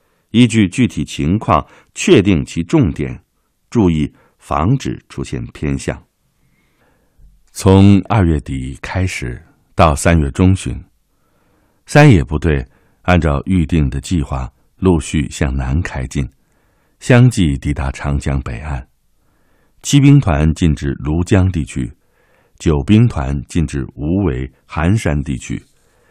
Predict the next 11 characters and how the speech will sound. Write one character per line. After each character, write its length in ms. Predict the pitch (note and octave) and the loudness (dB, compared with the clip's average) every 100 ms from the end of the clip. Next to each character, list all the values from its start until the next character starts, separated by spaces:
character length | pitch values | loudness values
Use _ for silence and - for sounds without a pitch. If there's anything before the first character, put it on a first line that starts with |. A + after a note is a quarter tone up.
| _ _ | _ _
八 180 | - C#3+ | 2 4
兵 180 | C#3 B2+ | 6 4
团 320 | B2 C#2+ D2+ _ _ - | 2 -2 -4 _ _ -4
进 200 | F2+ D#2 | 0 0
至 200 | C2+ G1+ C#2+ | -2 -6 -4
扬 300 | D2+ E2 G2 | -2 0 0
州、 300 | G2+ F#2+ - _ | 0 0 -4 _
仪 220 | D#2 E2 | -6 -4
征 200 | F#2 G#2 G2+ | 2 2 2
地 180 | D#2+ | -4
区， 260 | - - | -8 -10